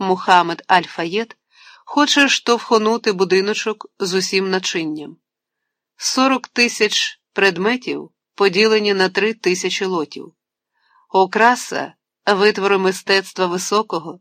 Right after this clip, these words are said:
і мистецтва вжиткового, про мопсів. Мопси — статуї, мопси, картини, гобелени,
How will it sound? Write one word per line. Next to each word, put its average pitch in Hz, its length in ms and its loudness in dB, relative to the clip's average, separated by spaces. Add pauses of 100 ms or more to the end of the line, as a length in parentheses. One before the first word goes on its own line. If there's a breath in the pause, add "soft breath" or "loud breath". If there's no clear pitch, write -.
(120)
і 202 100 2
мистецтва 190 840 -2 (380)
вжиткового, 185 920 -2 (580)
про 233 180 2
мопсів. 208 520 -4 (840)
Мопси — 226 600 0 (320)
статуї, 185 840 0 (440)
мопси, 185 760 0
картини, 185 800 0
гобелени, 180 920 0